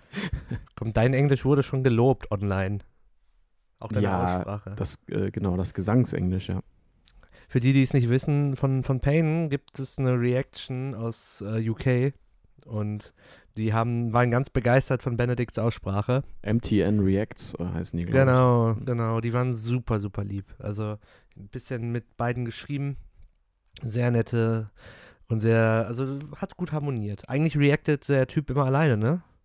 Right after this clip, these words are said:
Speaker 2: Ja, genau, der hat, also das, das meiste, was ich jetzt von ihm sehe, äh, der wird mir jetzt auch immer tatsächlich vorgeschlagen, natürlich, weil ich den abonniert habe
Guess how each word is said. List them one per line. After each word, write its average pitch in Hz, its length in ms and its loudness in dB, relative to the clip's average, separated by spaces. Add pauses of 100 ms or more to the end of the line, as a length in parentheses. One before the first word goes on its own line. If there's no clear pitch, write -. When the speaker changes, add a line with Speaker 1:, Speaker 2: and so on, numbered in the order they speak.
(720)
Speaker 2:
Ja, 120 220 6
genau, 120 260 4
der 104 120 6
hat, - 220 -2
also 101 200 0
das, 98 200 -2
das - 220 -2
meiste, 117 260 2
was 110 120 4
ich 104 80 0
jetzt 110 160 0
von 113 160 0
ihm 107 160 2
sehe, 135 500 2
äh, 110 140 -2
der 104 140 2
wird 123 120 -2
mir 131 80 6
jetzt - 240 0
auch - 140 -2
immer 117 180 2
tatsächlich 101 400 -4
vorgeschlagen, 104 520 0
natürlich, 104 440 -2
weil 101 80 0
ich 95 100 -6
den 98 220 0
abonniert 98 460 0
habe 104 360 2